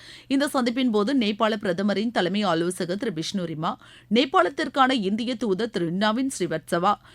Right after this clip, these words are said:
வெளியுறவு அமைச்சக இணை செயலாளர் திரு பிரிகு துங்கனா ஆகியோரும் கலந்து கொண்டனர்.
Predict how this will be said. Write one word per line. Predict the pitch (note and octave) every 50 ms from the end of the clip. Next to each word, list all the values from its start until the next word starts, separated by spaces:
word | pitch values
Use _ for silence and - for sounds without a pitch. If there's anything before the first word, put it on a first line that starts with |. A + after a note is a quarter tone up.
| - - -
வெளியுறவு | G3 A3+ B3+ C#4 C#4 E4+ E4 C#4 B3 G#3
அமைச்சக | F3+ G#3+ G#3 C4+ A#3+
இணை | A#3+ G#3+ E3+ F#3 A#3+ D4+
செயலாளர் | - - A3 G#3 G#3+ G3+ F#3+ F#3 G#3+ A3
திரு | - F3 E3+ -
பிரிகு | - B3 A3 A#3+ A3+ C#4+ A#3+ -
துங்கனா | A3+ F#3+ F#3+ G#3+ G#3 A3 - - E3 E3
ஆகியோரும் | D#3+ D#3 - E3+ D#3+ C#3+ D#3 G#3 B3+
கலந்து | - A3+ F3 D3 C#3+
கொண்டனர். | - - C#3 C3 D3+ D3+ - - -